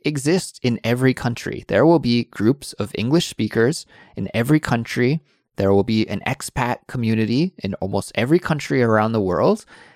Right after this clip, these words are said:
And if you look in the right places, you can find and join these groups. And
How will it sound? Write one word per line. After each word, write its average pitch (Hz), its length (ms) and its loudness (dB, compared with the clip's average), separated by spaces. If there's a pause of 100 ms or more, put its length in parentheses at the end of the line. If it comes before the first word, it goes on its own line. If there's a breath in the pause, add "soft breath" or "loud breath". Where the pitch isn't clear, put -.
(100)
And 101 480 -2
if 147 220 -4
you 226 120 -2
look 214 340 0
in 135 140 0
the 139 100 2
right 135 240 4
places, 160 600 0
you 208 120 0
can - 180 -4
find 113 680 -2
and 101 180 -4
join 113 460 0 (260)
these 107 200 -4
groups. - 480 -2
And 92 340 -8